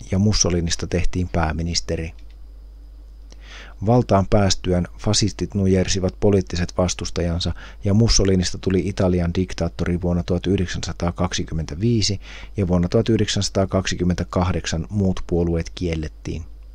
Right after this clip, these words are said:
Hänestä käytettiin nimitystä Il Duce, eli johtaja.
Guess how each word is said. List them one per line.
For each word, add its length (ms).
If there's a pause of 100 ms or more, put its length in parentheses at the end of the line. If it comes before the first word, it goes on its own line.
(1600)
Hänestä 360
käytettiin 520
nimitystä 500 (120)
Il 160 (120)
Duce, 440 (320)
eli 260
johtaja. 580